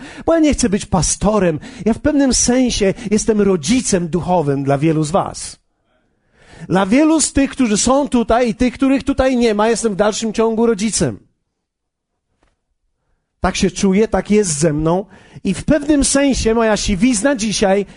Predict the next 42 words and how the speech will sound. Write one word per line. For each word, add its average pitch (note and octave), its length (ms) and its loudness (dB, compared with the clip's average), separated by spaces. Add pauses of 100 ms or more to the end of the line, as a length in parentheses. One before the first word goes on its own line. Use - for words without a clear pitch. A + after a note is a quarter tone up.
(160)
daje G3 220 2
mi G3+ 120 0
prawo, F#3+ 320 2
żeby F#3 240 2
o F3+ 60 2
tym G#3+ 140 0
mówić G3+ 340 0
tak. - 420 -8 (1800)
Wiecie, C#4 200 0
gdy A#3 140 2
miałem A#3+ 300 2
trzydzieści G#3 580 0
czy A3+ 120 -2
dwadzieścia F#3+ 520 0
siedem G3 320 0
lat, G3 300 0
jak E3 180 -4
Gienek G#3 260 0
przypomniał G#3 460 0
mi, F3+ 140 0
gdy F3+ 140 -4
pierwszy G3 320 0
raz F#3 160 0
przyszedł G3+ 180 -2
do F#3+ 80 -2
kościoła, F#3 340 0
miałem F3+ 180 0
dwadzieścia F3 360 -2
siedem D#3+ 260 -4
lat, C#3 300 -4 (560)
miałem B3 260 0
wtedy, A#3+ 520 2
e, G3+ 200 -2
troszkę A3 400 0
inne F#3+ 280 2
włosy, D#3+ 540 0 (460)
e, - 220 -8 (140)
ale G#3+ 180 0
wtedy B3 380 2
też A#3+ 280 0
inaczej A3 360 2
mówiłem. F#3 540 0